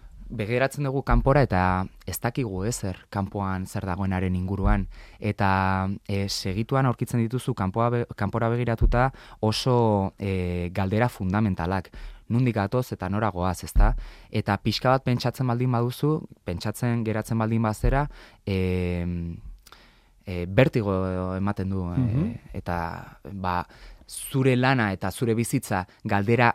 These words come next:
Speaker 1: hoiek erantzutea dedikatzea niretzat da, ba, oso
Speaker 2: Ja.
Speaker 1: zirraragarria, ez
Speaker 2: Ja,
Speaker 1: da?
Speaker 2: ja. Ja, adibidez, Marten, Martitzen ze bilatu dezake gizakiak?
Speaker 1: Bueno, Martitzen bilatu daiteke bizitza, oraindik ez dago argi, e,
Speaker 2: Egon ditezke
Speaker 1: egon
Speaker 2: gure
Speaker 1: den
Speaker 2: tankerako
Speaker 1: edo
Speaker 2: personak edo?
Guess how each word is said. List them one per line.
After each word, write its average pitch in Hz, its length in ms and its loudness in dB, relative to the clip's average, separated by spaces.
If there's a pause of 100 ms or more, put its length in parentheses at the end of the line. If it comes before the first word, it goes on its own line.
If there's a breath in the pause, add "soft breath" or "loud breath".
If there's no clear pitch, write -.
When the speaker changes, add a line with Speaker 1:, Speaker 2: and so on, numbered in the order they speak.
Speaker 1:
hoiek 120 380 6
erantzutea 101 500 -2
dedikatzea 98 560 -2
niretzat 95 440 -4
da, 98 240 -2
ba, 80 420 2
oso 82 680 -6
Speaker 2:
Ja. 85 160 -8
Speaker 1:
zirraragarria, 92 760 -4
ez - 80 6
Speaker 2:
Ja, 95 240 2
Speaker 1:
da? - 40 -
Speaker 2:
ja. 95 100 -6 (200 loud breath)
Ja, 113 100 -2
adibidez, 139 280 6
Marten, 113 580 2
Martitzen 127 460 2
ze 120 160 2
bilatu 95 260 0
dezake 87 300 -10
gizakiak? - 400 -16 (320 loud breath)
Speaker 1:
Bueno, 139 200 6
Martitzen 110 420 2
bilatu 113 240 2
daiteke 113 320 2
bizitza, 104 460 -2
oraindik 104 260 0
ez 117 100 -4
dago 101 240 0
argi, 90 560 2
e, 90 260 -2
Speaker 2:
Egon 120 120 0
ditezke 135 240 6
Speaker 1:
egon 135 180 12
Speaker 2:
gure 147 140 12
Speaker 1:
den 147 100 10
Speaker 2:
tankerako 151 400 10
Speaker 1:
edo 190 60 10
Speaker 2:
personak 160 400 6
edo? 202 240 0